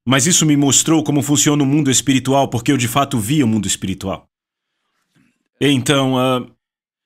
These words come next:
eu deitado de costas disse, espírito de insanidade, espírito de medo, me deixem agora, e eu não vi nada, eu não vi nada. Mas parecia como se, sabe aqueles aventais que eles põem quando você vai tirar raio-x? Ah, parecia que,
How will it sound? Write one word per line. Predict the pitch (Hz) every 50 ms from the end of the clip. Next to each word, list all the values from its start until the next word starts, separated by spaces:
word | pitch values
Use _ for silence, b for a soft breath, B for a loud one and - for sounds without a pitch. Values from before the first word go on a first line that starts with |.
| _ _ -
eu | 135 147 160
deitado | 156 156 151 151 151 139 143 156
de | 143 147
costas | 147 151 151 151 135 - - 143 120
disse, | 120 151 151 - -
espírito | 147 135 - - 190 180 - 170
de | 139 143
insanidade, | 131 - 165 156 147 131 143 147 151 135
espírito | 143 127 - - 170 165 - 160
de | 123 131
medo, | 127 131 139 143 143 131
me | 131
deixem | 123 147 170 165 - 151 131
agora, | 110 104 123 127 127 127 123 127 -
e | - 147 156
eu | 170 180 175 170
não | 165 160 156 143 131
vi | 117 123 139 185 202
nada, | 151 117 117 120 117 117 110 107 120 120 123 - - - _ _ _ -
eu | 135 147 160 160
não | 160 165 160 151 131
vi | 110 104 147 185 185
nada. | 127 98 98 104 98 92 80 90 - _ _ _ _ _ _ _ _ -
Mas | 147 160 175 165 -
parecia | - - 190 180 170 - - 196 190 175
como | - 185 185 170
se, | 156 190 185
sabe | - 262 254 247
aqueles | 233 233 240 226 190 180
aventais | 190 165 175 151 139 - 175 175 175 160 165
que | - 175
eles | 165 156 151 -
põem | - - 165 165 160 151
quando | 151 160 156
você | 147 156 156 - 156
vai | 151 160 156
tirar | 156 147 139 143 147 143 143 139 135 131 - - _ _ _ _ _ _ -
raio-x? | 117 160 185 175 147 - - - 180 170 160 156 - - - 147 156 -
Ah, | 143
parecia | - 185 175 165 156 - - 208 214 190 170 156
que, | - 170 165 151 143 143 -